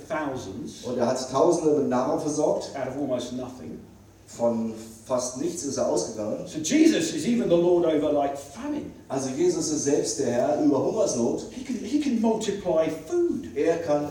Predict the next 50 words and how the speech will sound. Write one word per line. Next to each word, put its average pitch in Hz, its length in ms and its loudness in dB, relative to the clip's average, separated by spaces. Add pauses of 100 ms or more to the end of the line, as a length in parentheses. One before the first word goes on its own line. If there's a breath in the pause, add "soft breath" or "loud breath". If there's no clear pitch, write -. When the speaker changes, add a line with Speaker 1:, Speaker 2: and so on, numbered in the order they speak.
(100)
Speaker 2:
Nahrung 120 440 -4
vermehren. 185 520 0 (420)
Speaker 1:
They 269 160 -12
were 311 60 -8
in 320 60 -4
a - 40 -8
boat - 360 -8
with - 100 -6
a - 20 -8
storm. - 480 -10 (200)
Speaker 2:
Sie - 100 -12
waren - 260 -2
am 170 240 -6
Boot, 180 240 0
es 131 120 -6
war 135 120 -4
ein 135 80 -6
furchtbarer 151 440 -6
Sturm 180 320 -6
am 127 160 -2
Laufen. 147 280 0 (120)
Speaker 1:
And - 80 -12
it's - 120 -10
like 160 180 -8
he 190 120 -6
asked - 440 -2
the 175 100 -6
wind 202 200 -8
and 165 100 -4
the 165 100 -6
waves 196 420 0
to - 40 -10
be 131 100 -10
quiet. - 420 -12 (140)
Speaker 2:
Und 123 200 -4
er 127 120 0
hat - 80 -4
dem 139 140 -4
Wind 156 220 -2
und 143 100 -6
den 131 100 -4
Wellen 139 220 -2
gesagt, 135 380 -2
dass - 140 -8
sie 135 80 -10
jetzt 123 180 -8
zu 123 100 -8
schweigen 165 400 -4
haben. 101 240 -6
Speaker 1:
Silent. - 540 -14